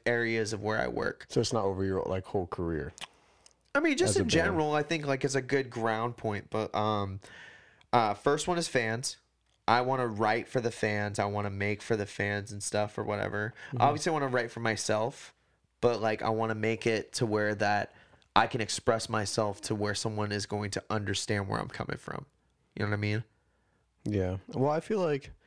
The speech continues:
Speaker 2: even if you're just vulnerable,
Speaker 1: Mm-hmm.
Speaker 2: we'll get back to your, before I won't forget.
Speaker 1: No, no, no,
Speaker 2: But
Speaker 1: you're fine, you're fine.
Speaker 2: even if, like, you're vulnerable about
Speaker 1: Mm-hmm.
Speaker 2: your life, I'm sure there's lots of people that would be able to even just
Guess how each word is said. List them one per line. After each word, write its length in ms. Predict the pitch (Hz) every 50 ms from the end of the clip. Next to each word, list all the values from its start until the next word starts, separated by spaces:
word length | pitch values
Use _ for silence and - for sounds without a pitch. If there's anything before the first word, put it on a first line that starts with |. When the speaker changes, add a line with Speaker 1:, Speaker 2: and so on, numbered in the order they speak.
| - - _ _ - - _ _ _ _ - -
Speaker 2:
even 180 | 135 131 147
if 160 | 143 135 - -
you're 80 | 135 120
just 180 | 123 113 101
vulnerable, 640 | 95 95 92 95 104 113 113 120 127 127 131 131 - _ _ _ -
Speaker 1:
Mm-hmm. 300 | 123 117 117 113 110 117 - _ _ _ _ _ _ -
Speaker 2:
we'll 80 | - 95
get 120 | 90 82
back 140 | 82 82 -
to 120 | - -
your, 200 | 82 82 82 - - - _ _ - - -
before 200 | - - 95 87
I 60 | 85
won't 200 | 82 85 85 85
forget. 380 | - - 90 95 90 73 - - - - -
Speaker 1:
No, 100 | - 156
no, 40 | 160 156
no, 60 | 120
Speaker 2:
But 60 | 110
Speaker 1:
you're 80 | 143 143
fine, 200 | - 135 120 117
you're 80 | 120 120
fine. 180 | - 104 107 - - _ _ _ _ _ -
Speaker 2:
even 340 | - - 120 123 135 139 135
if, 240 | 135 131 131 - -
like, 300 | 127 113 107 104 104 - - - - _ _ _ _ _
you're 160 | - - 117
vulnerable 540 | 107 101 104 104 104 110 123 127 131 139 139
about 180 | 131 139 135 113
Speaker 1:
Mm-hmm. 100 | 113 107
Speaker 2:
your 80 | 113
life, 240 | 135 131 131 135 131 -
I'm 160 | - 117 120
sure 260 | 117 - - 143 143
there's 220 | 135 110 104 98 98 107 -
lots 460 | 98 92 92 95 95 92 98 - -
of 140 | 104 98 -
people 320 | - 110 101 98 - 104 101
that 100 | 90 87
would 140 | - 98
be 120 | 104 98 92
able 440 | 90 87 87 90 92 90 87 87 - _ _ _ _ _ _ _ _ _ - - - _ _ _ _ _ _ -
to 120 | - 107
even 400 | 87 69 98 95 90 95 92 90 82
just 420 | 90 92 90 - - - - -